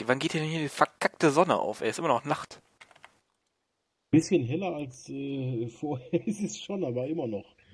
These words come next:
Speaker 1: Ähm, was machen wir?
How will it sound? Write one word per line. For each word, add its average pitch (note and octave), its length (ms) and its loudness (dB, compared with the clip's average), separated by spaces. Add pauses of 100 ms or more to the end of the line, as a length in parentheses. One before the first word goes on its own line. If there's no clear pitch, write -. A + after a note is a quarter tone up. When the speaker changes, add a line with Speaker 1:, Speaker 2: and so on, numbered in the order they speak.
(1600)
Speaker 1:
Ähm, C#3 640 12 (2000)
was - 320 8
machen G#2+ 380 0
wir? G2 180 -4